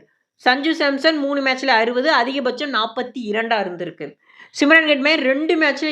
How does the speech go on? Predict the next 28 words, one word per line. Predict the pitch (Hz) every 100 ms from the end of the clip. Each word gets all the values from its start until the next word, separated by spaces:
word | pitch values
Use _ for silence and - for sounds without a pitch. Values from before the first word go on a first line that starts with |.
| 269
எழுபத்தி | 247 277 277 247
அஞ்சு, | 226 240 311
முப்பத்தி | 254 254 320 311 294
ஒன்பது | 247 240 233 233 311
அவரோட | 226 220 233
அதிகபட்ச | 214 202 202 190 190
ஸ்கோர். | 185 - 165 156 - - - - -
And | 196 190
ஜெய்ஸ்வால் | 220 269 302 311 311 311
மூணு | 269 294 277
மேட்ச்ல | 277 277 277
எழுபத்தஞ்சு, | 247 240 262 262 233 226 233 254 214
ஹையஸ்ட் | 226 247 254 254 277
அறுபது. | 214 214 214 165
So, | 165 180
ஒரே | 190 240 302
மேட்ச்ல | 302 277 277
அறுபது | 233 247 262
அடிச்சிருக்காரு. | 247 220 233 262
மீதி | 262 254 233
ரெண்டு | 220 254
மேட்ச்லயுமே | 254 247 247 254 262
சேர்த்தே | 262 - 254 262 277
பார்த்தீங்கன்னா, | 262 220 202 226 262
கம்மியான | 190 202 208 214
ஸ்கோர் | 220 202 196
தான் | 208
இருந்திருக்கு. | 190 190 190 190 311